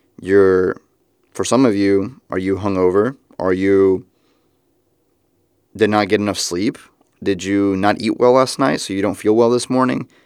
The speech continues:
Did you have a massive lunch, so now you don't feel well, you're bloated? Do you, do you have a test coming up? Do you have a deadline at work? What is it? Why, why do you not feel a hundred percent? Why do you not feel s-, awesome today?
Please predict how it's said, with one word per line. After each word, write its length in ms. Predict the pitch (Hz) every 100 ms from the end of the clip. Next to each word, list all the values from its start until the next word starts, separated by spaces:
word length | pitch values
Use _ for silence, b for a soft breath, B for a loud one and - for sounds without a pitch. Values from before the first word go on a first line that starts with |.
| b b -
Did 80 |
you 40 | 107
have 80 | 110
a 80 |
massive 800 | 101 98 104 107 - 113 98 - _ - 85
lunch, 340 | 104 104 110 -
so 120 | -
now 120 | 98
you 140 | 101 104
don't 140 | 90
feel 240 | - 98
well, 180 | 101 104
you're 140 | 101 92
bloated? 560 | 92 98 101 107 104 b b b b b b -
Do 80 | 104
you, 640 | 101 98 98 98 95 87 _ _ _ _ _ _ -
do 80 |
you 60 | 95
have 100 | 104
a 40 |
test 260 | 98 110 110
coming 280 | 143 143 147
up? 160 | 156 156 -
Do 80 | 90
you 60 | 98
have 200 | 98 98
a 60 |
deadline 360 | 90 95 110 113
at 100 | 90
work? 440 | 98 113 - - _ _ _ _ _
What 140 | 120 147
is 160 | 165
it? 140 | 120 - -
Why, 320 | 98 110 147
why 380 | 110 113 139 131
do 80 |
you 40 | 123
not 200 | 123 -
feel 500 | - 113 117 92 - _ _ -
a 40 |
hundred 220 | 104 120 -
percent? 440 | - - 220 - _ _ _ _ _ _
Why 200 | - 110
do 20 |
you 40 |
not 140 | 135 135
feel 140 | 127
s-, 120 | 120 - -
awesome 380 | 113 131 - 95
today? 340 | 101 -